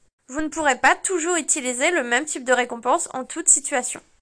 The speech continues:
Et c'est ce qui est ultra intéressant, c'est qu'il existe des milliers de façons de récompenser son chien.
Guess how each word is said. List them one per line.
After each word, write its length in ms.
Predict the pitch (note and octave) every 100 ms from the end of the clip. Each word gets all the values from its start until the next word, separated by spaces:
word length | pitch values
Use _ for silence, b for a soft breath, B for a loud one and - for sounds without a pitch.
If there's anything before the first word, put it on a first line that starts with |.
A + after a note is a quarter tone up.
| -
Et 20 |
c'est 100 | -
ce 80 | F#4
qui 120 | -
est 160 | F4 -
ultra 260 | F4+ -
intéressant, 500 | E4 D4 C4 C4 E4
c'est 180 | D#4+ D4
qu'il 140 | - B3+
existe 280 | B3+ D#4
des 140 | B3+ C4
milliers 340 | B3+ C#4 D4+
de 40 | E4
façons 280 | C4 B3+
de 80 | C#4+
récompenser 500 | C4 B3+ B3+ B3 A3+
son 160 | B3+ B3+
chien. 180 | -